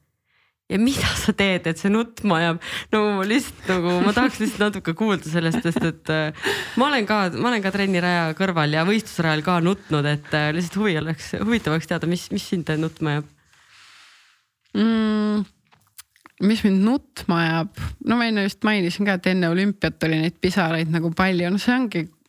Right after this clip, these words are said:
Speaker 2: kogu see vaimne ja füüsiline väsimus kokku lihtsalt.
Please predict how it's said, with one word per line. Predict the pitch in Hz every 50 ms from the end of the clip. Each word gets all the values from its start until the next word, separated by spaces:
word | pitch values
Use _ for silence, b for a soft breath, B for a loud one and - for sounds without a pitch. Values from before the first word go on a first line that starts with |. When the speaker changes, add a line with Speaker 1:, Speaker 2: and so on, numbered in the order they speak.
| _ - -
Speaker 2:
kogu | - - 202 196 190 180 175
see | - 180 165 160
vaimne | 180 202 214 208 190 170 160 160 165
ja | 160
füüsiline | - - 208 208 - 196 175 160 156 156 156
väsimus | 165 175 185 165 180 165 156 160 151 -
kokku | - - 175 - - - - -
lihtsalt. | 165 156 - - - - 165 165 - - -